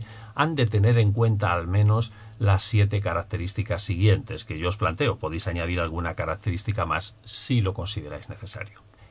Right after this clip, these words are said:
¿Qué tipo de zonas y servicios habrá en esa calle que respondan a ese valor? ¿Qué tipo de zonas y servicios habrá en la calle de solidaridad?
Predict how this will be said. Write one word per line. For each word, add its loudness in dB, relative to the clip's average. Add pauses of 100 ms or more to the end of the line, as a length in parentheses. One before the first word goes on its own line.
¿Qué -2
tipo 0
de 8
zonas 4
y 4
servicios 4
habrá -2
en -6
esa -6
calle -4 (460)
que 4
respondan 4
a -6
ese -2
valor? -8 (500)
¿Qué 0
tipo 0
de 2
zonas 0
y 0
servicios 0
habrá 0
en -2
la -6
calle -4
de -8
solidaridad? -2